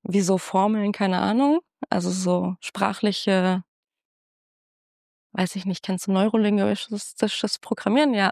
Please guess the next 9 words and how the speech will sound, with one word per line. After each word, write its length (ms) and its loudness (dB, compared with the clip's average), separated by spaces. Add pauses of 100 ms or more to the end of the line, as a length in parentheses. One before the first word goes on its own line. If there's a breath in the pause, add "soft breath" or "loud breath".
(100)
so, 320 0
sowas 380 2
<laughs> 600 0
haben 180 -2
wir 140 2
aufgeschrieben 580 0
die 60 4
ganze 280 0
Zeit. 200 0